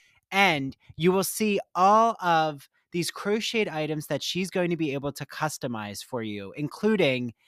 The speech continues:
special characters, sports team figures, even holiday items like a snowflake or a Christmas tree. So I have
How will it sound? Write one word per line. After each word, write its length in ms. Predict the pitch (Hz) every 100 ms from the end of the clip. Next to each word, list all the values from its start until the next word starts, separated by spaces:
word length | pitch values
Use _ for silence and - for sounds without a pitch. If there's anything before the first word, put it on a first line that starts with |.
| _ _ _ _ _ _ -
special 520 | - - 180 - 131
characters, 1080 | - 214 233 214 - 202 196 185 175 - - _
sports 580 | - - - 202 214 -
team 300 | - 208 196
figures, 960 | - 202 185 180 185 180 170 - - - _ _ _ _ _ _
even 600 | 208 226 202 196 175 117 - _ _ _ _ _ - - - _ -
holiday 680 | - 190 202 202 196 190
items 400 | 180 185 180 -
like 160 | 139 127
a 40 |
snowflake 880 | - - 214 214 202 - 214 202 196
or 140 | 131 117
a 60 |
Christmas 600 | - - 220 - 208 -
tree. 520 | - - 196 190 190 - _ _ _ _
So 500 | - - 196 175 175 - -
I 200 | 196 226
have 420 | 196 196 180